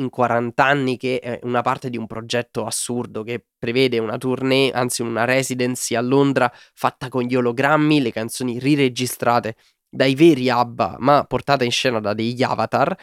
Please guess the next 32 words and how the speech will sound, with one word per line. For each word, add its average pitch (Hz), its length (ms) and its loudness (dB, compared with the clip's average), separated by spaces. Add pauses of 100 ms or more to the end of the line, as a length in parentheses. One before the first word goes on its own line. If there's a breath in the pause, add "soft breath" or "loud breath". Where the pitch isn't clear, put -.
(280 loud breath)
e 165 300 4
un 139 160 2
disco 165 320 0
di 139 120 2
inediti 160 380 0
che 117 120 -2
doveva 143 280 0
essere 120 360 0
un 123 80 0
E 123 80 2
P - 160 -4
di 127 100 -2
due 139 140 2
brani 120 340 0
che 113 80 -4
poi 113 260 -2 (300 soft breath)
è 123 120 0
esploso 117 580 0
ed 113 100 2
è 113 100 2
diventato 113 640 -2
un 127 160 -2
disco 120 380 -4
che 120 280 -2
ancora 123 360 0
fa 117 140 -2
capire 117 340 -4
perché 131 540 0
il 135 240 -4
pop 113 400 0
si 135 240 -4
basa 123 600 -2